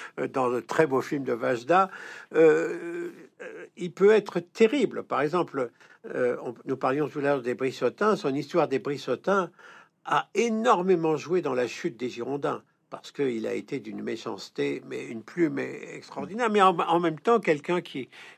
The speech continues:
qui, qui, qui, qui est capable de larmoyer toute la, toute la journée. Grand esprit, grand. Vous avez des, des aristocrates dévoyés comme Monsieur de Saint-Huruge.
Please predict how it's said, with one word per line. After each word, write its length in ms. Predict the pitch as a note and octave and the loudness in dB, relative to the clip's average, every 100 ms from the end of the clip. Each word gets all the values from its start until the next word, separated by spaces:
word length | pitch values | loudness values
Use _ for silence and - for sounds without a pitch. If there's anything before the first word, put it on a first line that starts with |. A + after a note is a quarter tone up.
| - | -10
qui, 140 | C#3 | -8
qui, 220 | D#3 D3 | -6 -6
qui, 160 | - - | -10 -16
qui 100 | - | -14
est 60 | A#2 | -8
capable 420 | - B2 C3 A#2+ | -6 -4 -2 -4
de 120 | A#2 | -4
larmoyer 580 | A2+ A#2 A2+ A#2 A2+ B2+ | -4 -4 -4 -6 -4 -6
toute 300 | - - - | -8 -16 -14
la, 100 | - | -14
toute 260 | - B2 - | -12 -12 -8
la 140 | B2+ | -6
journée. 480 | A2+ A2 B2 F#3+ G#3 - _ | -6 -8 -4 -4 -6 -12 _
Grand 300 | - F3 G3 | -4 0 0
esprit, 420 | C3 - - C4+ A3+ | -2 -10 -8 -8 -8
grand. 360 | A#2+ B2+ - C3 - - - - | -8 -10 -10 -16 -16 -20 -18 -18
Vous 220 | A#2+ E3 F3 | -8 2 4
avez 240 | E3 E3+ | 6 4
des, 160 | C#3+ C3 | 2 -2
des 220 | C3+ D3 | -2 -2
aristocrates 640 | C3+ C#3+ - C3+ - C3 | -2 -2 -2 -2 -2 -4
dévoyés 520 | C3+ A#2 C3+ D3 G3+ G#3+ | -4 -4 -2 0 0 0
comme 200 | D#3 B2+ | -2 -4
Monsieur 280 | B2 - | -6 -6
de 60 | B2+ | -10
Saint-Huruge. 840 | - B2+ - D3 G3 A#3 A3 C#3 | -8 -8 -6 -6 -4 -4 -8 -10